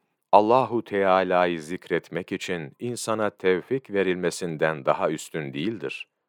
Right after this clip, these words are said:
İşi ve gücüyle meşgul olan, daima ticaret, ziraat ve memurlukla uğraşanlar,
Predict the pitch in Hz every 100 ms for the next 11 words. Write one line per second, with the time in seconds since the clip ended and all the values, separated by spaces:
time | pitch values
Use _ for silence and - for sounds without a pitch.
0 | _ _ _ _ _ _ - 143 - 180
1 | 147 120 107 101 113 104 98 82 90 -
2 | 110 98 82 67 65 69 - _ _ _
3 | 82 101 135 131 120 117 110 107 95 92
4 | 85 78 80 - _ _ _ 85 98 101
5 | 95 101 - _ - 87 82 71 90 95
6 | 92 127 - 135 101 85 76 90 71 65
7 | 67